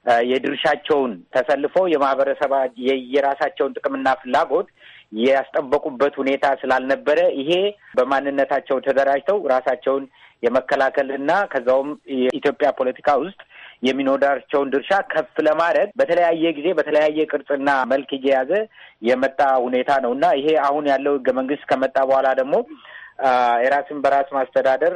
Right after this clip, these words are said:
እስከ መገንጠል የሚለውን መብት እንግዲህ እሱ ሌላ ምንም ያስፈልጋል አያስፈልግም እስከ ምንድን ነው ጥቅሙ የሚለውን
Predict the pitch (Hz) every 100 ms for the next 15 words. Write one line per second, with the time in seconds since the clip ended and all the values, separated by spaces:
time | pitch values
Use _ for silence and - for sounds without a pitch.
0 | 143 120 110 131 135 127 135 135 135 131
1 | 247 262 262 117 110 127 135 _ _ -
2 | 123 131 - 131 123 131 131 120 113 131
3 | 127 123 113 - 127 123 123 123 - 135
4 | 127 147 131 - - - - 127 127 131
5 | 135 127 - 135 127 127 131